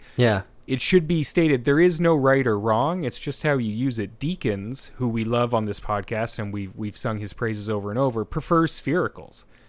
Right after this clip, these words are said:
Speaker 1: Mm-hmm.
Speaker 2: Um, he
Speaker 1: Yeah,
Speaker 2: uses
Speaker 1: that's right.
Speaker 2: largely spherical lenses, and then he crops his image to make it wide.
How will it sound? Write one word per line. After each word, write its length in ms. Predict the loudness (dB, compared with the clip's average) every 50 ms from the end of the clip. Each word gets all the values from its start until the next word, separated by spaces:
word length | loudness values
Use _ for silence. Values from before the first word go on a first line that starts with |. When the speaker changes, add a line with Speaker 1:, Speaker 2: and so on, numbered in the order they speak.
| -20 -10 _
Speaker 1:
Mm-hmm. 40 | 0
Speaker 2:
Um, 280 | 4 6 6 6 4 2
he 120 | -4 2 6
Speaker 1:
Yeah, 120 | 6 6
Speaker 2:
uses 280 | 6 6 2 -2 0 2
Speaker 1:
that's 60 | 4
right. 100 | 4 6
Speaker 2:
largely 220 | 4 4 2 -2
spherical 440 | -4 -2 0 0 0 2 0 0 0
lenses, 360 | 0 0 0 0 -2 -2 -2
and 140 | -2 -2 0
then 140 | 0 -2 -2
he 160 | -2 -4 -6
crops 460 | -6 -6 -2 0 0 0 0 -2 -4
his 180 | -4 -2 -2 -2
image 320 | -2 0 -2 -4 -4 -6
to 80 | -8 -6
make 260 | -4 -4 -6 -4 -4
it 140 | -6 -8 -8
wide. 480 | -8 -8 -6 -6 -6 -6 -6 -6 -8